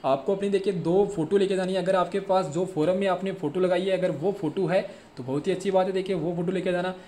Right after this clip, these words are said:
इसके अलावा अगर नहीं है तो don't worry दोस्तों, कोई बात नहीं, देखिए किसी भी दूसरी फ़ोटो भी चल सकती है। नेक्स्ट देखिए बात करते हैं दोस्तों,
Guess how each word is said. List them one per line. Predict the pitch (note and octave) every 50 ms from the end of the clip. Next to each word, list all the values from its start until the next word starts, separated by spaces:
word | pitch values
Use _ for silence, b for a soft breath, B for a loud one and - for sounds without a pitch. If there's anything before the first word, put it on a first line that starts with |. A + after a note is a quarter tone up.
| B B B2+
इसके | C#3 - G3+
अलावा | G3 F#3+ F#3+
अगर | G3+ G3+ G3 F3+
नहीं | D3 B2+ D#3 G3 G3+
है | G#3
तो | G3+ G#3 G3+
don't | F3+ D3 D3+ E3 F#3 F3+
worry | F#3 F#3+ F#3+
दोस्तों, | F#3 F3+ F3 - - F#3+ F3
कोई | - D3 C#3 D3
बात | D#3+ E3+ E3
नहीं, | F3 F3+
देखिए | F3+ F3 E3+ F#3+ E3+
किसी | - C#3+ - F3 F3
भी | E3+ F3
दूसरी | D#3 D3+ D#3+ - F3+ F#3
फ़ोटो | D#3 D#3 D3+ E3+
भी | F3 F#3+
चल | F#3 - C#3 A#2+
सकती | - A#2+ A2+ - G#2 F#2
है। | C2+ - - B B B B B B B
नेक्स्ट | A#2 A#2+ C#3 E3 - -
देखिए | F#3+ F#3 G3 F#3+
बात | F3 E3+ E3+ E3+
करते | F#3+ F3+ F#3
हैं | F#3
दोस्तों, | F3+ E3+ E3+ - F3